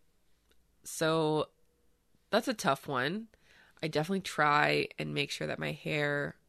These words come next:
looks a certain way, but it's expensive and it's time consuming and it's a lot. Um, but I will say that is something where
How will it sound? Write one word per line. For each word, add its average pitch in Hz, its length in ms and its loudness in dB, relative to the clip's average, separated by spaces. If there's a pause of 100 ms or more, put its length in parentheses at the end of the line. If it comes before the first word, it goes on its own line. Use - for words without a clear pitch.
(460)
looks 208 280 0
a 277 80 0
certain 254 260 0
way, 233 520 2 (420)
but 156 280 2 (120)
it's 175 140 -6
expensive - 720 -2 (360)
and 151 140 0
it's - 500 -6
time 156 300 -4
consuming 180 920 -2 (220)
and 143 640 -2 (600)
it's 165 220 -8
a 160 60 -2
lot. 151 560 2 (200)
Um, 143 540 -2 (240)
but 175 100 4
I 175 80 6
will 165 360 2
say 160 420 0 (500)
that 151 240 4
is 160 140 -2
something 143 680 -4
where 135 560 -2